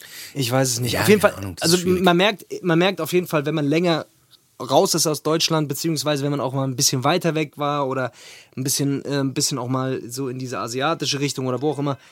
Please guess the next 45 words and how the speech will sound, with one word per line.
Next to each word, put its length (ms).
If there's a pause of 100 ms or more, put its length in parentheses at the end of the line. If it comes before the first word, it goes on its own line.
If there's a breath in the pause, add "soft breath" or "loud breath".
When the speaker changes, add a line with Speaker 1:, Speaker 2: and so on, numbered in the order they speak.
(160 soft breath)
Speaker 1:
man 100
ist, 140
glaub 140
ich, 60
immer 140
ganz 200
froh, 260
auch 140
dann 180
irgendwann 420
wieder 180
diese, 420
diese 220
klassischen 520
deutschen 480 (240 soft breath)
Standards 600
einfach 260
irgendwann 280
wieder 220
zu 140
genießen. 420
So, 80
ich 100
glaub, 160
man 120
ist 120
schon 160
auch 180
wieder 180
froh, 280 (540 soft breath)
äh, 320
d-, 20 (360)
dort 240
zu 100
sein 360
und, 400
äh, 440 (440)
Speaker 2:
Ja, 120
Speaker 1:
ja, 140
Speaker 2:
ist 100
so. 60
Speaker 1:
einfach 180
so 160
gewisse, 440
gewisse, 300